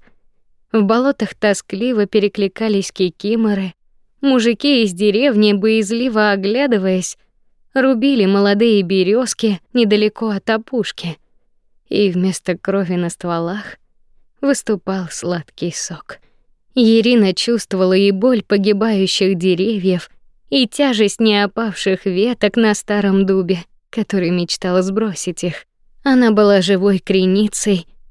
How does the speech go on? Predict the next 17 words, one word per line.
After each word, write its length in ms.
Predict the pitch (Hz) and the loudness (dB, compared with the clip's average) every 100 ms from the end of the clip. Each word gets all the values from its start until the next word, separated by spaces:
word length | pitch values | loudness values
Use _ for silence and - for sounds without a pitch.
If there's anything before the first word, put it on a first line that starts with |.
| - | -4
и 160 | 269 240 | -2 0
весёлым 600 | 240 - 262 233 226 214 | 0 -2 -2 2 2 4
ручьём, 680 | 208 - - 196 226 202 170 | 2 0 -4 -2 -2 -2 -2
который 440 | 202 196 233 214 | -2 2 2 4
нёс 340 | 208 202 - | 2 0 -2
воду 480 | 185 202 247 196 190 - - | -4 0 2 2 0 -4 -20
в 100 | - | -6
тронувшуюся 1120 | - 233 202 202 185 - 208 208 - 220 233 | -2 2 2 0 -2 0 2 2 0 0 0
реку. 500 | 240 185 - 185 160 - _ _ _ _ _ _ _ _ | -2 -6 -6 -6 -6 -16 _ _ _ _ _ _ _ _
Она 260 | - 190 190 | 0 2 2
была 260 | 185 170 165 | 2 0 -2
камнями 600 | 185 175 175 196 190 180 | -4 -2 -2 0 0 0
на 120 | 185 | 0
границе 580 | 185 196 214 233 - 196 | 2 2 2 0 -2 0
с 80 | |
мрачным 540 | 208 202 226 - 202 196 | 0 0 0 0 2 2
оврагом, 680 | 190 185 190 247 180 180 | 2 0 -2 -2 -2 -2